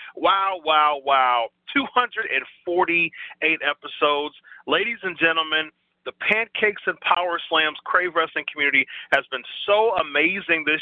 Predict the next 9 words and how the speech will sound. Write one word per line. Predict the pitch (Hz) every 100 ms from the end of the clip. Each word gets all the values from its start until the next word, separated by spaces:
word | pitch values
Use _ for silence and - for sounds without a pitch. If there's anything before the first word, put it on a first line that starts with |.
| -
year, | 151 147 -
so | 208 226 -
supportive. | 175 - 190 190 190 185 170 - _ - - -
I | 127 123 127
really, | 190 175 170
really, | 139 147 147
really | 135 139 135
appreciate | 127 - 143 139 135 127 127 _ _ - - 151
all | 175 208 214